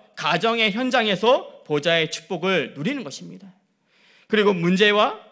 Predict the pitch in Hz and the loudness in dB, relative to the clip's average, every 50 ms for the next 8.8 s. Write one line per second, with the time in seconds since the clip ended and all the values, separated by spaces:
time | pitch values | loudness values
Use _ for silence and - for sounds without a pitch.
0 | _ - - 254 - - 254 254 240 226 175 147 - 170 156 - 214 208 180 120 | _ -10 -10 -10 -6 -2 -2 0 2 2 0 0 -2 -6 -4 -2 0 0 0 -2
1 | - - - _ _ _ _ _ _ 226 220 220 - 165 170 - 269 247 214 196 | -6 -10 -20 _ _ _ _ _ _ -2 -2 0 -2 -4 -2 0 0 0 0 0
2 | 233 220 165 117 - - - _ _ - - - 180 196 196 226 247 - 294 285 | 0 0 -2 -2 -6 -12 -20 _ _ -10 -4 0 4 4 4 4 4 4 2 2
3 | 277 277 269 - 240 220 214 220 220 185 131 - - - - - _ _ _ - | 2 0 -2 -4 -2 2 4 4 4 4 2 0 -4 -14 -20 -20 _ _ _ -4
4 | 262 262 247 226 233 214 - - 147 170 175 - - 320 320 311 311 277 175 139 | -2 0 0 2 2 2 2 2 2 0 0 -2 -6 -6 -2 0 0 0 0 0
5 | - - 160 - - 220 208 170 139 104 - - - - _ _ - - - - | -2 -6 -8 -4 -2 0 2 2 0 0 -4 -12 -20 -20 _ _ -4 -2 -2 -2
6 | - - - - 320 277 233 180 165 202 220 202 143 113 - - - - _ _ | -2 -4 -6 -4 -2 0 0 0 4 4 4 4 2 0 -4 -10 -18 -20 _ _
7 | _ - 320 330 285 311 277 254 233 220 220 202 214 330 349 359 330 233 240 214 | _ -4 -2 -2 0 0 0 0 0 0 0 -2 -2 -4 -6 -6 -4 -4 -4 -4
8 | 208 202 208 202 233 147 127 127 156 185 190 160 120 - - | -4 -4 -4 -4 -4 -4 -4 0 2 2 2 2 0 -2 -8